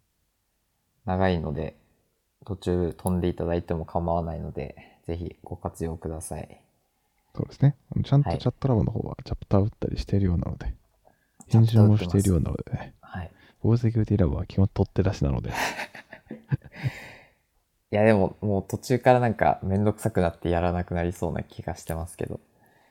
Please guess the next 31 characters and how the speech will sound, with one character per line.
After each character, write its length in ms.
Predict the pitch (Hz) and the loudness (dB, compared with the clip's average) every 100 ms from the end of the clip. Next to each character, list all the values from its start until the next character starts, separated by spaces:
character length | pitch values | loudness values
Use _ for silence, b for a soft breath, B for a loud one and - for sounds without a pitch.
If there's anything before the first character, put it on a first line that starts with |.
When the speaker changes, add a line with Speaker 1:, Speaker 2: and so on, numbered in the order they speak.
| b b b b b b b b b | b b b b b b b b b
Speaker 2:
僕 200 | 113 110 | -2 -2
は 60 | 92 | -4
続 180 | - 92 | -2 -4
く 80 | - | -4
と 80 | - | -2
信 140 | 87 | -2
じ 140 | - | -2
て 20 | - | -4
ま 100 | - | -6
す。 180 | - - | -8 -18
Speaker 1:
<laughs> 1700 | - 120 110 - - - - - _ _ _ _ _ _ _ _ _ _ | -4 -2 0 -2 -8 -14 -20 -20 _ _ _ _ _ _ _ _ _ _
は 140 | - | -12
い。 120 | - _ - | -12 _ -12
え 120 | 92 | -12
っ 20 | |
と、 400 | - 95 95 - - | -6 -2 -2 -2 -10
ボ 80 | 110 | -2
ブ 140 | 120 | 0
セ 140 | 143 156 | 2 2
キ 120 | 160 | 2
ュ 40 | |
リ 120 | 156 147 | 2 4
テ 120 | 156 | 4
ィ 100 | 156 | 6
ラ 100 | 151 | 6
ボ 160 | 127 | 6
の 120 | 104 92 | 6 4
リ 140 | 95 | 2
ン 100 | 95 | -2
ク 140 | - | 0
は 280 | 95 92 - | 4 4 2